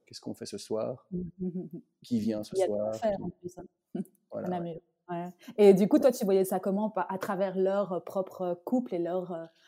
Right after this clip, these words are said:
Speaker 2: leur business, l'entrepreneuriat ? Ça te semblait, euh,
Speaker 1: Alors, je
Speaker 2: génial, euh, insurmontable ? Enfin, il y avait, c'était quoi ton, ta vision là-dessus ?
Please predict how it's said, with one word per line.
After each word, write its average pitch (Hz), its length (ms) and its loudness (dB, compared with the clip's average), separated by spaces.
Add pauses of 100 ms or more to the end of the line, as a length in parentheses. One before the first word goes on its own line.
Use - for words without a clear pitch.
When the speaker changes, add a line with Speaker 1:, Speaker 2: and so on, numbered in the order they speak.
Speaker 2:
leur 190 160 2
business, 208 420 2
l'entrepreneuriat ? 185 760 -4
Ça 190 140 -4
te - 60 -8
semblait, 190 460 0
euh, 170 60 -2 (440)
Speaker 1:
Alors, 190 220 4
je 202 140 0
Speaker 2:
génial, 226 280 6 (240)
euh, 202 280 -2
insurmontable ? 233 800 0
Enfin, 202 140 -4
il 190 60 0
y 175 40 0
avait, 175 200 -2
c'était 196 240 0
quoi 196 180 0
ton, 165 360 -10 (220)
ta 175 120 0
vision 185 300 -2
là-dessus ? 196 400 -6